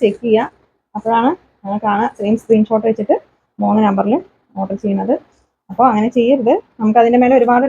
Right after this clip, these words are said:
ടൈം വേസ്റ്റ് ആണ്. നമ്മൾ ഇതൊക്കെ ചെക്ക് ചെയ്യുമ്പോൾ, ആ, മൂന്ന് നമ്പറും ഒക്കെ എടുത്ത് ചെക്ക് ചെയ്യണം. നമുക്കപ്പോൾ ഒരുപാട് ടൈം വേസ്റ്റ് ആവും. അതുകൊണ്ടാണ് പറയുന്നത്, നിങ്ങൾ ഏതെങ്കിലും ഒരു നമ്പറിൽ മാത്രം മെസ്സേജ് അയക്കുക. നമ്മൾ എന്തായാലും മൂന്ന് ഡ്രസ്സ് ഇവിടുന്ന് അയക്കില്ല, നമ്മൾ ഇവിടുന്ന് ചെക്ക് ചെയ്തിട്ടല്ലേ അയക്കുള്ളൂ.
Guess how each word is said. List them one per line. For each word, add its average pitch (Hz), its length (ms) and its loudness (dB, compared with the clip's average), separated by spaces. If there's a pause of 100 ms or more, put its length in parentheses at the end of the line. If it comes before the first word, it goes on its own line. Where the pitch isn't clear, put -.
ടൈം 240 140 0 (140)
വേസ്റ്റ് 226 240 -4
ആണ്. 233 140 -2
നമ്മൾ 220 180 0
ഇതൊക്കെ 220 280 0
ചെക്ക് 226 180 0
ചെയ്യുമ്പോൾ, 220 280 0 (560)
ആ, 208 40 0 (200)
മൂന്ന് 208 240 2
നമ്പറും 214 280 2 (100)
ഒക്കെ 214 160 -4
എടുത്ത് 220 240 -4
ചെക്ക് 226 160 0
ചെയ്യണം. 240 240 2
നമുക്കപ്പോൾ 214 320 -2
ഒരുപാട് 220 340 -2
ടൈം 220 120 2 (140)
വേസ്റ്റ് 214 260 -2
ആവും. 226 200 2
അതുകൊണ്ടാണ് 208 360 -2
പറയുന്നത്, 220 260 0
നിങ്ങൾ 208 120 0 (120)
ഏതെങ്കിലും 240 320 -2 (140)
ഒരു 285 160 -2
നമ്പറിൽ 202 260 -4 (100)
മാത്രം 247 320 -2
മെസ്സേജ് 214 320 -2
അയക്കുക. 214 220 -2 (420)
നമ്മൾ 214 180 2
എന്തായാലും 240 320 4
മൂന്ന് 269 180 2
ഡ്രസ്സ് 277 160 -4
ഇവിടുന്ന് 277 220 0
അയക്കില്ല, 240 260 0
നമ്മൾ 233 160 0
ഇവിടുന്ന് 240 220 0
ചെക്ക് 220 180 0
ചെയ്തിട്ടല്ലേ 220 360 0
അയക്കുള്ളൂ. 190 300 -2